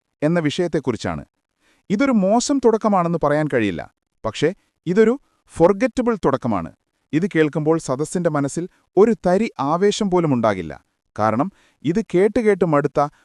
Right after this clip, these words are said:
വളരെ പ്രെഡിക്റ്റബിളായ ഒരു തുടക്കമാണ്. എന്നാൽ ഒരു പ്രൊഫഷണൽ സ്പീക്കർ, ഒരു ചാമ്പ്യൻ എങ്ങനെയാണ് ഒരു പ്രസംഗം തുടങ്ങുന്നത്? അവർ സദസ്സിനെ ആദ്യത്തെ വാക്കിൽ തന്നെ കയ്യിലെടുക്കും. അവരൊരു ചോദ്യം ചോദിക്കും, ഒരു കഥ പറയും,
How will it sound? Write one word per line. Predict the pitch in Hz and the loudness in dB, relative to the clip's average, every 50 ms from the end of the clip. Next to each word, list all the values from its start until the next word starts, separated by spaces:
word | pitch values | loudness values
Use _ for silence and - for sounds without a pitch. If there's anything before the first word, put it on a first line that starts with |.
| _ _ - | _ _ -2
വളരെ | 104 123 139 165 180 185 | 0 2 2 2 2 0
പ്രെഡിക്റ്റബിളായ | - _ _ - 175 180 185 226 202 - 247 233 208 202 170 139 131 151 185 - | -4 _ _ -2 -2 -2 -2 -4 -4 -2 0 2 2 4 2 2 2 0 -2 -4
ഒരു | - 170 165 | -6 -6 -2
തുടക്കമാണ്. | - 151 135 - - 107 87 78 71 - _ _ _ _ _ _ _ _ _ _ _ _ _ _ _ | -2 -2 -2 -2 -4 -6 -6 -6 -8 -12 _ _ _ _ _ _ _ _ _ _ _ _ _ _ _
എന്നാൽ | 90 98 107 104 92 110 156 - _ _ _ _ _ _ _ | -4 -2 -2 0 0 -2 -4 -6 _ _ _ _ _ _ _
ഒരു | 170 208 240 | 2 2 2
പ്രൊഫഷണൽ | - - 170 170 175 - 233 214 - - 240 247 | 0 0 0 0 0 0 -2 -2 0 0 0 0
സ്പീക്കർ, | 240 - - - 151 147 117 - 107 90 - _ _ _ _ _ _ _ _ _ | -2 -4 -6 -4 -4 -4 -2 -2 -4 -4 -4 _ _ _ _ _ _ _ _ _
ഒരു | - 165 180 | 0 0 0
ചാമ്പ്യൻ | 185 - - - 156 165 185 196 185 180 117 76 - - _ _ _ _ - | 0 -2 -2 -2 0 0 0 2 0 0 -2 -2 -6 -12 _ _ _ _ -4
എങ്ങനെയാണ് | 139 175 214 233 226 220 208 202 | -2 0 0 2 2 2 2 2
ഒരു | 196 190 - - | 0 0 0 0
പ്രസംഗം | 147 147 - 196 196 208 214 | -2 -2 -2 -2 -2 -2 0
തുടങ്ങുന്നത്? | 185 190 175 180 180 175 175 156 165 165 - _ _ _ _ _ _ _ _ _ _ _ | 0 0 0 2 0 0 -2 -2 -4 -8 -8 _ _ _ _ _ _ _ _ _ _ _
അവർ | 123 139 165 226 220 | -4 -2 -2 -2 -4
സദസ്സിനെ | - - - 156 151 160 185 - - 214 208 208 - _ | -4 -4 -2 -2 0 0 -2 -2 -2 -2 -2 -2 -6 _
ആദ്യത്തെ | - 143 156 190 196 220 240 - 220 | -6 -2 -2 -2 -2 -4 -2 -2 -2
വാക്കിൽ | 180 156 156 170 190 - - 226 208 | 0 0 -2 -2 -2 -4 -8 -10 -4
തന്നെ | - 185 160 185 - - | -2 -2 -2 -2 -4 -2
കയ്യിലെടുക്കും. | 165 160 170 175 156 131 113 - - 87 - _ _ _ _ _ _ _ _ _ | -2 -2 0 0 0 0 0 -4 -6 -10 -12 _ _ _ _ _ _ _ _ _
അവരൊരു | 117 123 135 165 175 180 180 | -2 0 2 2 2 2 0
ചോദ്യം | 175 - - 135 143 160 165 190 226 202 | 0 -2 -2 0 0 0 0 0 -2 0
ചോദിക്കും, | - 175 143 117 104 - 85 73 - _ _ _ _ _ _ _ - | 0 0 0 0 -4 -8 -10 -14 -14 _ _ _ _ _ _ _ 0
ഒരു | 117 151 151 - | 0 0 0 0
കഥ | 120 113 113 - 185 | -2 -2 0 0 0
പറയും, | 175 175 139 120 101 87 71 | 2 2 2 2 0 -4 -8